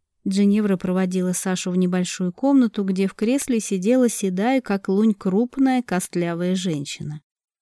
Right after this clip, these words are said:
Из-под кресла выскочил лохматый кот и умчался куда-то по своим делам. «Я постараюсь недолго», —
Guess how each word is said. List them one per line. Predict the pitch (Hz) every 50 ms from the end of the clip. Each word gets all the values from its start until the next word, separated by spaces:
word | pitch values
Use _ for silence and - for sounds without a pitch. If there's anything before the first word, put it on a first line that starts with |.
| _ _ _
Из-под | - 233 - - - 226 208 -
кресла | - 226 233 269 - - 294 262
выскочил | 233 254 262 - - - - - 226 214
лохматый | 196 190 185 - - 208 233 247 - 294 269
кот | - - - 180 175 175 -
и | 233 262
умчался | 277 240 196 - 190 208 240 254 - 214
куда-то | - - 170 170 185 190 - 180
по | -
своим | 175 - - 160 151 160 170 175
делам. | 165 165 165 156 139 139 135 135 - _ _ _ _ _ _ _ _ _ _ _ _ _
«Я | _ 240 247
постараюсь | - 247 - - 254 254 254 247 - -
недолго», — | 262 262 233 180 151 139 143 - 151 147